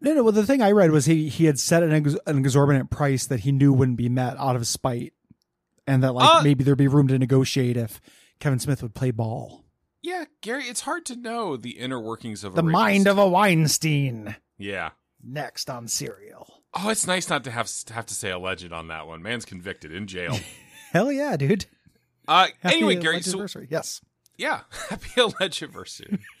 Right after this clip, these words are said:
Speaker 2: Uh, the, I, I was thinking, though, about the way scarcity sometimes improves the, uh, the reputation of something.
Speaker 1: Okay.
Speaker 2: Gary, what if we picked an episode, like, a hundred twenty, somewhere around
Speaker 1: Ooh.
Speaker 2: there?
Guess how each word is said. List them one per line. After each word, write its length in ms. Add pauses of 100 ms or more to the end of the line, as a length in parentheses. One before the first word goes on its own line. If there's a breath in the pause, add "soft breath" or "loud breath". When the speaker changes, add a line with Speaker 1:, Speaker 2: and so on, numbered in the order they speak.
(560 loud breath)
Speaker 2:
Uh, 720 (580)
the, 160
I, 140 (120)
I 60
was 180
thinking, 300
though, 220
about 540
the 80
way 280
scarcity 760
sometimes 800
improves 760
the, 220
uh, 200
the 100
reputation 600
of 100
something. 320 (580)
Speaker 1:
Okay. 180
Speaker 2:
Gary, 260 (360)
what 180
if 120
we 140
picked 340
an 140
episode, 760
like, 300 (140)
a 80
hundred 420
twenty, 580
somewhere 520
around 340
Speaker 1:
Ooh. 20
Speaker 2:
there? 380